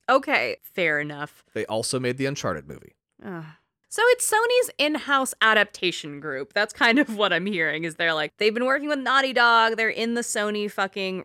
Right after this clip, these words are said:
Speaker 1: Rolodex, let's go. Sony does like to play very much within their friends. Like, they're very friendly when you're in the cycle, you know?
Speaker 2: Right.
Speaker 1: So, kinda makes sense they're using the same people. I really enjoyed the Last of Us series. I don't see anything controversial about it.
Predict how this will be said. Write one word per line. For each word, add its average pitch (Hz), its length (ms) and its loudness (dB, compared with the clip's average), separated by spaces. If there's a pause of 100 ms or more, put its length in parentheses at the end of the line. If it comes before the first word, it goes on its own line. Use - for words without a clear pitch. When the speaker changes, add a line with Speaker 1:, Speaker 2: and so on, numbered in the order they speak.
Speaker 1:
Rolodex, 175 680 -2
let's 170 160 -6
go. - 140 -4
Sony 415 360 -2
does 233 220 4
like 233 140 0
to 233 100 -2
play 185 320 0
very 170 260 0
much 165 280 -4
within 160 480 -4
their 147 400 0 (180)
friends. 170 400 -4
Like, 208 140 2
they're 208 120 0
very 214 200 0
friendly 156 560 -4
when 160 200 -6
you're 151 360 -4
in 180 220 -2
the 147 60 -6
cycle, - 580 -8
you 170 180 -8
know? 156 360 -4
Speaker 2:
Right. 135 160 0
Speaker 1:
So, 156 220 0 (480)
kinda 277 200 2
makes 277 180 -2
sense 240 160 -4
they're 233 100 -2
using 214 240 -6
the 220 60 -6
same 202 120 -4
people. 185 460 -2 (320)
I 170 100 4
really 175 360 2
enjoyed 156 300 -2
the 156 60 -4
Last 151 320 -4
of 156 60 -12
Us 151 140 -8
series. 151 500 -4
I 160 100 -2
don't 156 220 -10
see 175 80 -8
anything 156 260 -8
controversial 160 580 -6
about 170 240 -2
it. 175 100 0